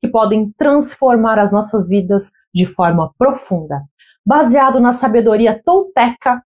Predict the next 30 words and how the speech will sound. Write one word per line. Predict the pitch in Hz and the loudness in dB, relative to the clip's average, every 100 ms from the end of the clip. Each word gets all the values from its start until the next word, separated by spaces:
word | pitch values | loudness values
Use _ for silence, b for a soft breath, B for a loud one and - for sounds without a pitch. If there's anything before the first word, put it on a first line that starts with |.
| _ | _
uma | 269 466 453 | 0 2 2
antiga | 415 - 605 539 453 | 0 0 4 4 4
tradição | 453 453 370 - 427 440 | 2 0 0 -2 2 2
de | 359 359 | 2 0
conhecimento | 339 320 - 285 294 220 | -2 -2 -2 0 0 0
do | 220 | 0
México, | 208 208 214 - - 208 - _ _ - | 2 0 -2 -6 -4 -4 -6 _ _ -2
o | 220 | 0
autor | 214 262 | 2 2
nos | 269 254 | 2 2
apresenta | 262 262 233 247 240 247 | 2 2 2 2 2 2
ensinamentos | 247 254 247 233 226 226 233 226 | -2 -2 0 0 0 -2 -4 -6
que | 240 | -4
têm | - 220 | -2 -2
como | 220 220 | 2 2
objetivo | 220 208 202 - 269 226 247 - - | 2 2 2 0 -2 0 -2 -4 -2
nos | 208 175 | 0 0
libertar | 175 180 294 330 240 202 - 220 | 0 2 4 4 2 0 0 -2
das | 214 180 - | 0 0 -2
crenças | - 226 233 226 208 | -2 2 2 2 0
limitantes | 185 180 165 - 254 247 254 247 - b b | 2 0 -2 0 0 0 0 -4 -4 b b
e | 311 | 0
nos | 262 254 | 2 0
conduzir | - 226 208 202 170 160 208 240 233 | -2 0 2 0 -2 0 2 2 0
a | 165 | -2
uma | 151 151 | -2 -4
vida | 147 175 160 | -4 -6 -4
de | 151 | -6
liberdade, | 151 180 202 190 - 165 170 156 160 254 _ | -4 -2 0 -2 -2 0 0 -2 -8 -10 _
amor | 240 220 170 160 165 | 0 0 0 -2 -4